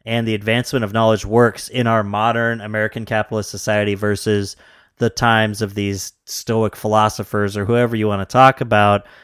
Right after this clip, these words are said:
It's like, because, yeah, then it was like, well, or, or, uh, I was just thinking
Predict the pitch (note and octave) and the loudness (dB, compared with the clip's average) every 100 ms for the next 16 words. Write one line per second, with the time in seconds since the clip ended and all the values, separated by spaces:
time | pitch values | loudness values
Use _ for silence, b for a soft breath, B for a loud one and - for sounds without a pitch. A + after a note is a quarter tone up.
0 | b A#2 A#2 B2+ A2+ B2 A#2+ C#3 B2+ A2+ | b -6 -2 0 0 -4 0 2 2 -2
1 | - _ _ - D3 C3+ A2+ D#3+ E3+ D#3 | -10 _ _ -2 0 0 2 0 2 0
2 | C#3 C3 B2 B2+ D3+ C#3+ B2+ A#2+ - _ | -2 -2 -2 0 2 4 4 2 -6 _
3 | _ _ _ _ _ _ - - F3 F3+ | _ _ _ _ _ _ -20 -4 -2 2
4 | E3+ F3+ D#3+ D#3+ _ C#3+ C#3+ C#3 - - | 2 2 -2 -4 _ 0 2 0 -6 -6
5 | - D3 C#3 | -4 -2 -2